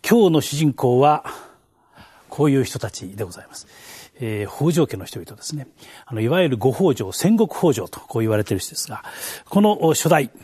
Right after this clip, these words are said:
北条早雲。まあ、彼が日本初の、お、戦国大名と言われている人です。そして、えー、宇治綱、宇治康、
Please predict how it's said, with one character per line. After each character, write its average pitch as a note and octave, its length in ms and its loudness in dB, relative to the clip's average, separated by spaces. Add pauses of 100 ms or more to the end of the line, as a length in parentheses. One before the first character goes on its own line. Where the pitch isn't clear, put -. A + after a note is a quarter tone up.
(140)
北 E3 160 2
条 C3 200 2
早 C3 200 0
雲。 F2 100 -10 (640)
ま E3+ 80 -2
あ、 - 0 -
彼 G3 180 4
が B2+ 420 -2
日 A#2+ 120 -4
本 D3 180 -6
初 A#2+ 220 -4
の、 A#2 180 0 (460)
お、 E2+ 380 -10
戦 A2 160 0
国 F#2 180 -4
大 F2+ 140 -4
名 D#2+ 100 -12
と - 160 -18 (120)
言 - 60 -20
わ F#2+ 120 -18
れ - 80 -20
て - 80 -20
い - 20 -20
る - 60 -20
人 - 100 -18
で - 80 -20
す。 - 180 -8 (180)
そ F#3 100 0
し - 80 -2
て、 E3 260 2 (560)
え B2 300 2
ー、 - 20 -2
宇 G#2+ 60 -4
治 A2+ 760 -2
綱、 A#2+ 340 -2 (520)
宇 A2 100 -6
治 C3 280 -2 (340)
康、 - 440 0